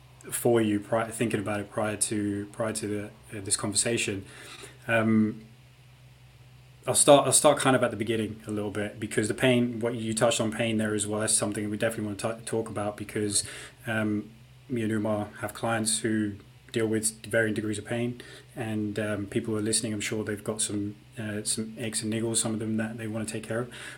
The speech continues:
But talking about the, the nervous system as well, can you delve a little bit more into about its role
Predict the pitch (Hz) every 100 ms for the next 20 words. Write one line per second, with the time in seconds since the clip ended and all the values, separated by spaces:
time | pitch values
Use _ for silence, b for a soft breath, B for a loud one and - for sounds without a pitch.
0 | - 117 - - - - - - - -
1 | 139 131 127 120 117 113 120 113 113 120
2 | 117 113 110 - 104 107 101 113 104 101
3 | 139 135 135 127 127 117 117 120 117 113
4 | 113 110 - 113 110 107 B B B B
5 | - 110 117 113 - 113 - 110 117 113
6 | 104 104